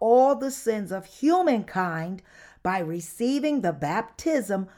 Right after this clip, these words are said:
from John the Baptist and dying on the cross. So now, Jesus Christ has fulfilled all our salvation, so that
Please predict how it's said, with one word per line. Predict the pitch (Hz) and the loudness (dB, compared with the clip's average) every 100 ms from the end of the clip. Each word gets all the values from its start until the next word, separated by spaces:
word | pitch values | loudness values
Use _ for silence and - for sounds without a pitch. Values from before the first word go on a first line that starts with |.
| _ | _
from | _ 170 156 | _ -6 -4
John | - 175 202 240 | -2 -2 0 0
the | 262 302 | 0 4
Baptist | 311 320 320 - - 175 - _ _ _ _ - | 4 2 -2 -8 -8 -8 -14 _ _ _ _ -8
and | 185 165 135 | -6 -6 -6
dying | - 170 202 233 254 254 240 - | -4 0 2 2 2 0 -2 -6
on | 160 175 | -6 -6
the | 208 | -8
cross. | - 254 214 - - - _ _ _ _ _ _ _ _ _ _ _ _ _ | -4 -2 -2 -6 -18 -20 _ _ _ _ _ _ _ _ _ _ _ _ _
So | - - 202 202 | -10 0 0 2
now, | 202 202 214 254 302 - - - - - | 0 0 0 0 -4 -14 -20 -20 -20 -8
Jesus | - 294 330 349 330 | -2 -2 0 -2 -4
Christ | - 226 202 220 214 - | -4 -2 0 -2 -6 -6
has | 208 190 190 | -4 -4 -6
fulfilled | - 151 151 - 240 240 240 226 - _ - | -6 -6 -6 -2 2 2 2 0 -14 _ 4
all | 214 240 262 233 | 8 10 8 4
our | 208 | 0
salvation, | 196 - 196 214 214 233 208 - 110 104 107 _ _ _ - - | -2 -2 -2 0 0 0 -2 -10 -14 -16 -20 _ _ _ -20 -18
so | - 254 | 2 4
that | 247 254 240 | 6 4 2